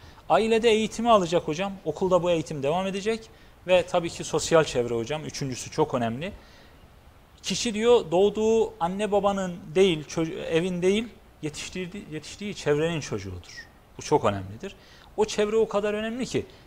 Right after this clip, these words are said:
siz evde hocam çok ciddi manada hassasiyet göstererek koruduğunuz, sakındığınız çocuğu televizyon yayınları, kanallar, haberler, bunlardan işte programlar, magazin programları, bunlardan koruyorsunuz abi. Parka götürüyorsunuz çocuğu, dışarı çıkıyorsunuz parkta.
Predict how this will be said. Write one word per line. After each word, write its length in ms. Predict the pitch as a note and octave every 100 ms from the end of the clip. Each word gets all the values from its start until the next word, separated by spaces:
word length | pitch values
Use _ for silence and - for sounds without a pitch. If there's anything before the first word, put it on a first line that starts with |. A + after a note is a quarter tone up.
| -
siz 240 | - G#3
evde 480 | - F#3 G3 G#3 B3+ - -
hocam 260 | F#3 G#3+ C4 - - - - - - - - -
çok 240 | A3 A3
ciddi 300 | F3+ - A#3
manada 400 | A3 G3 G3 E3
hassasiyet 560 | F3 - F3+ G#3 G3 -
göstererek 640 | D#3+ - D3+ C#3+ C3+ -
koruduğunuz, 520 | F3+ G#3 F#3 E3 C#3
sakındığınız 640 | - F3 G3+ F3+ D#3+ C#3+
çocuğu 420 | - A3+ D#3+ B2 - - - -
televizyon 440 | - G3 G#3 G#3+ A3
yayınları, 480 | G#3 F#3+ E3 D#3 F3+
kanallar, 480 | - G3+ F#3+ E3+ E3+
haberler, 540 | E3 G3 G3 F#3 F#3
bunlardan 420 | F#3+ F#3+ F#3+ F#3 F#3
işte 200 | - F#3+
programlar, 440 | - F#3 F3+ F3+
magazin 400 | F3+ F3+ F#3 F#3
programları, 640 | F3 F#3 F#3 F3+ F3+ F#3 - - - - - -
bunlardan 380 | F#3 G#3+ G#3+ G#3+
koruyorsunuz 500 | A3 A#3 A3+ A3 G#3
abi. 180 | G#3+ G3+ F3+
Parka 320 | - G#3 G#3+ A#3+
götürüyorsunuz 640 | A#3 G#3+ G3+ F#3+ - F#3
çocuğu, 280 | - F#3 F#3+
dışarı 240 | - G#3+
çıkıyorsunuz 420 | G3 G3 F3 F#3+ -
parkta. 480 | - A3+ - G3